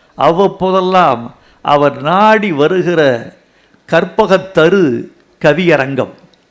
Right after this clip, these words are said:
எவ்வப்போதெல்லாம் அவர் குழந்தையாக நினைக்கிறாரோ, அவ்வப்போதெல்லாம் அவர் தேடி வருகிற இடம் கவியரங்கம். பொன்னிவளவனை பற்றி சொன்னாரே,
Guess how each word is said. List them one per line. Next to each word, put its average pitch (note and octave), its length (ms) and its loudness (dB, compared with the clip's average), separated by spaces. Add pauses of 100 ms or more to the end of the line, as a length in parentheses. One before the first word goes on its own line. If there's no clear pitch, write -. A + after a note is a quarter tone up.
(280)
எவ்வப்போதெல்லாம் F3+ 1200 0 (340)
அவர் C#3 380 -2
குழந்தையாக G#3 840 2
நினைக்கிறாரோ, F3 1000 2 (320)
அவ்வப்போதெல்லாம் E3+ 1200 2 (280)
அவர் C#3+ 360 0
தேடி A#3 380 0
வருகிற F3+ 400 -2
இடம் F3 380 0
கவியரங்கம். C#3 680 -2 (1040)
பொன்னிவளவனை F#3+ 580 0
பற்றி F3 400 -6
சொன்னாரே, E3+ 680 -2